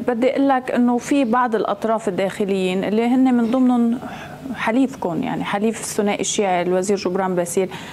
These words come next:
الحليف وحليف الحليف <laughs> كمان، إنه يرفض فكرة المقايضة، إنه اليوم انتصار هذا المحور بالإقليم لا يمكن أن ينعكس على موضوع فرض مرشحكم الرئاسي على الداخل،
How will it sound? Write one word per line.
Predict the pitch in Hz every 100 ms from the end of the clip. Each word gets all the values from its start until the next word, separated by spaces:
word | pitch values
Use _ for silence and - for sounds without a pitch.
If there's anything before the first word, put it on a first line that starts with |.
| - -
الحليف | 175 214 240 247
وحليف | 220 214 214 202
الحليف | 185 185 190 180 -
<laughs> |
كمان، | 269 233 214 196 285 359 - 359 262 214
إنه | 208 220 - 214 -
يرفض | 240 320 311 202 170 -
فكرة | - 220 208 190
المقايضة، | 190 185 180 202 190 180 175 160
إنه | 202
اليوم | 208 247 262 240
انتصار | 214 240 - 254 226
هذا | 233 220
المحور | 202 202 - 233 190
بالإقليم | 185 180 190 - 202 196 202 - - - 220
لا | 214
يمكن | 233 277 254 269 196 202 214 - -
أن | 214 202
ينعكس | 214 226 185 180 185 -
على | 180 190 190
موضوع | 185 185 180 208 160
فرض | - 226 220 170 - -
مرشحكم | 196 190 185 220 - - 202
الرئاسي | 180 185 180 202 202 180
على | 170 170
الداخل، | 165 165 190 - 185